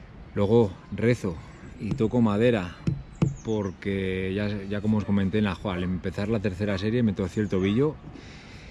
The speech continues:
y me duele, ¿eh? Me duele el tobillo. Espero que mañana pueda seguir, pueda correr y sea solo un dolor ahí, una molestia, y que no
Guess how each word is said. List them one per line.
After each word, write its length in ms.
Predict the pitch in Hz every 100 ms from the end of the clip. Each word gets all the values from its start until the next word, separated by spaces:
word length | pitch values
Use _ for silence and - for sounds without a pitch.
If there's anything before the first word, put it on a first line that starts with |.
| - -
y 140 | 104
me 100 | 87
duele, 380 | 90 92 73 87
¿eh? 120 | 117 104
Me 140 | 98
duele 220 | 87 95 101
el 80 |
tobillo. 340 | 87 87 104 123
Espero 260 | - 98
que 100 | 92
mañana 340 | 92 92 98 95
pueda 260 | 95 92
seguir, 320 | 82 90 87 85 - -
pueda 220 | 107 101 87
correr 520 | 85 85 117 143 117
y 880 | 90 87 87 87 85 87 87 87 82
sea 360 | 101 98 98
solo 220 | 95 95
un 160 | 95 92
dolor 260 | 90 92 92
ahí, 720 | 98 95 92 92 90 90 92
una 160 | 107 107
molestia, 640 | 98 110 120 160 175 175 - - - -
y 100 | 92
que 140 | 90 92
no 380 | 98 98 95